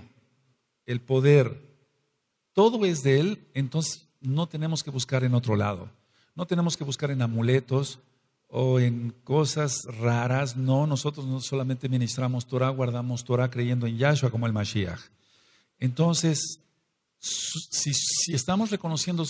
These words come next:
que suyos son el poder, no tenemos que buscar en nuestras propias fuerzas. Claro, lógico, tenemos que trabajar.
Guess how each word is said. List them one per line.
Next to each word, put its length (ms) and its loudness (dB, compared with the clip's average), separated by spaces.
que 140 -4
suyos 480 0
son 180 -2
el 140 -2
poder, 480 2
no 180 2
tenemos 360 0
que 120 -2
buscar 380 -2
en 80 -2
nuestras 280 -4
propias 420 -4
fuerzas. 560 0
Claro, 320 4
lógico, 360 0
tenemos 300 -4
que 100 -12
trabajar. 480 -2